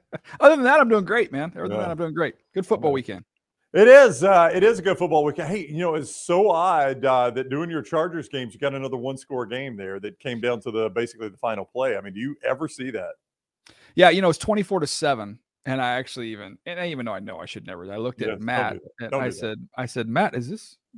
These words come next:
Speaker 1: we actually get a blowout?" Like, is, he just, he's like, "Stop."
Speaker 2: No, no, no, no.
Speaker 1: Of course not. Last possession every week.
Speaker 2: Yeah, last possession every week. But hey, an exciting play to finish. I mean, third and ten,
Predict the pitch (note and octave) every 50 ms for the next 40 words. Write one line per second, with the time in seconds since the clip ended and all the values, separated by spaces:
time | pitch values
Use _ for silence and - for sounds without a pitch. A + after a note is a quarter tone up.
0 | G3+ _ _ - D#3+ G#3 G3 - - C3+ C3+ D#3 A#2+ G#2 G2+ - G#2+ A2+ D#3 A3+
1 | D#4+ F#4 D#4 - B2 A#2+ A#2 B2 B2+ A#2+ B2+ - C3+ C#3 C#3 B2+ B2 - - -
2 | D3 D3+ C3+ A#2+ - A#2+ A#2+ - - - - - E2 - - _ _ _ C3 C#3+
3 | C#3+ A#2 G#2+ G2+ E2+ - G2 - - _ - E4 C4 D#3 - C#3 A#2 F#2 - -
4 | _ - C#3+ F3 F#3 F3 - D3+ C3 D3+ C#3+ C3 - C#3+ A#2+ A#2+ - _ - D3+
5 | B2+ A#2 G2+ F2 - - - - - _ _ _ _ _ _ _ _ _ _ A#2+
6 | A#2 G2+ D2 - G#2+ C3+ F#3 F#3+ - - D#3+ D3 F#3 E3 - F#3 F3+ D3+ D3+ D#3+
7 | F#3 G3 C#3 C#3 F3 F3+ C3 E3+ A3+ C#4+ D#4+ A#3 C#3 - - - E3+ D#3+ F3 G#3+
8 | A#3+ F3 - - F#3 G3 G#3 G3 - - E3 F3+ G#3+ A3 G#3+ - D#3 C#3 C3+ B2
9 | - C#3 C3+ D#3+ F3+ F#3+ D3+ - D#3+ E3+ F3+ G3 F#3+ D#3+ A#2+ F#2+